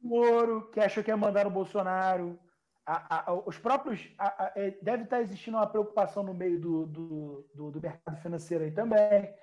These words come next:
que apesar dele tá fazendo o que eles querem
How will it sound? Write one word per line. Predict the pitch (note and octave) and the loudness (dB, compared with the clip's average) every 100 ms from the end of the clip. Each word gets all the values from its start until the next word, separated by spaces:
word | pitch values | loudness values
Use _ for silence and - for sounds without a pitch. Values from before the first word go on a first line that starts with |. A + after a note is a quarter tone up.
| _ - | _ -2
que | |
apesar | F3 F3+ D#3+ F#3 | 0 2 4 4
dele | F#3+ | 4
tá | F#3 F#3 | 2 2
fazendo | F#3 F3+ F3+ F3 - | 2 0 -4 -8 -10
o | E3 | -10
que | - | -4
eles | E3 D#3 | -2 -4
querem | - F#3 A3 D#3+ C#3 | 2 6 8 6 0